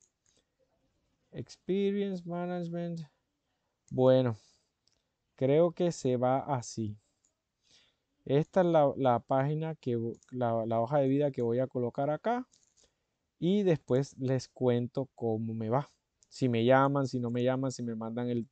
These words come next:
el, el típico correo de, el típico correo de "muchas gracias por participar".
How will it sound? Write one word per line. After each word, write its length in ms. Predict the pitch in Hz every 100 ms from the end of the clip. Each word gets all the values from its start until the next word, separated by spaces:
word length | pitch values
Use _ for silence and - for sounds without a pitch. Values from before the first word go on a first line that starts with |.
| -
el, 260 | 117 113 -
el 180 | 117 107
típico 420 | 127 113 131 127
correo 680 | - 120 117 135 139 139 135 _ _ _ _ _
de, 760 | 117 120 117 117 117 117 113 110 _ _ _ _ _ _ -
el 160 | 101
típico 320 | 107 123 135
correo 300 | - 117 127
de 80 | 127
"muchas 340 | 120 113 123 113
gracias 340 | 131 127 135
por 140 | 127
participar". 800 | - 120 143 - 156 208 220 220